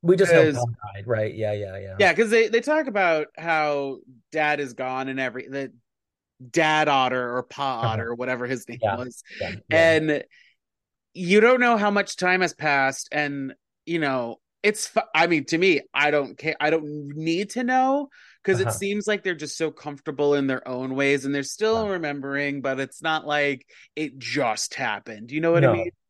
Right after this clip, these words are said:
Speaker 1: No, you, you get the sense that it was a long time ago, but, uh, but Emmett's still really young, so, like,
Speaker 2: Yeah,
Speaker 1: yeah.
Speaker 2: Emmett's probably, what, like, twelve, if we were gonna give him human
Speaker 1: Sure, if he
Speaker 2: years.
Speaker 1: were a human, yeah, something like that,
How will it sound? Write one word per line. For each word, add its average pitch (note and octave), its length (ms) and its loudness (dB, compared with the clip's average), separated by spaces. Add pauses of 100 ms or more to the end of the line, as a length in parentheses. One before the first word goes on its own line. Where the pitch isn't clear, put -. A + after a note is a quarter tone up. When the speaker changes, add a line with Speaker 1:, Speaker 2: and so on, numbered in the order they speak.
(120)
Speaker 1:
No, C#3+ 240 8
you, F3 260 4 (180)
you E3+ 80 -2
get F#3+ 140 6
the F3+ 60 2
sense E3 240 0
that D3+ 80 0
it D3+ 60 0
was C#3 160 -6 (320)
a D3 60 2
long A3+ 340 -2
time G3+ 300 0
ago, C#3+ 280 6
but, C3+ 280 0
uh, F3 80 2 (200)
but C#3 220 -2
Emmett's G#3+ 260 -2
still F3+ 220 0
really C#3+ 240 -2
young, C3+ 380 -2
so, B2+ 260 -2
like, A2+ 340 -4 (640)
Speaker 2:
Yeah, B2+ 140 0
Speaker 1:
yeah. F#3+ 100 0
Speaker 2:
Emmett's A3+ 240 2
probably, G3+ 460 2
what, D3 320 0
like, A#2 140 -12 (180)
twelve, E3+ 1200 -2
if E3 100 -4
we F3 80 -2
were E3 80 -4
gonna E3+ 220 2
give E3 140 -2
him D#3+ 100 -6
human D#3+ 240 0
Speaker 1:
Sure, F#2+ 80 2 (100)
if F#3+ 140 -4
he D#3+ 120 -4
Speaker 2:
years. C#3+ 40 -4
Speaker 1:
were C3+ 140 6
a A2+ 60 4
human, G#2+ 380 -4
yeah, G#2+ 220 -8
something A2 240 -6
like F2 120 -14
that, C2+ 220 -10